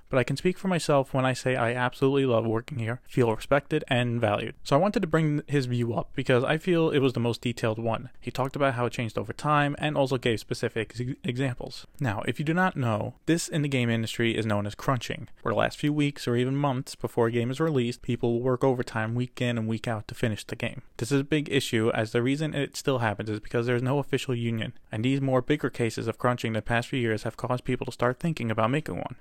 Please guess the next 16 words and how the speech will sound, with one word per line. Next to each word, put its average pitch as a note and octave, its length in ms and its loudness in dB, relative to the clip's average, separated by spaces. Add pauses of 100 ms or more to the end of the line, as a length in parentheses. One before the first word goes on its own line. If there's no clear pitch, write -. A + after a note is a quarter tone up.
I C3 60 0
feel G3 160 6
they E3 120 6
should, A#2 240 2
because A#2+ 240 -2
the B2 60 -2
st-, - 300 -10
stories E3+ 340 2
I C#3 100 2
read A#2+ 400 4
about A#2+ 220 4
what D3+ 140 4
is - 80 -2
happening G#2+ 360 -2
is - 140 -6
terrible. - 460 -2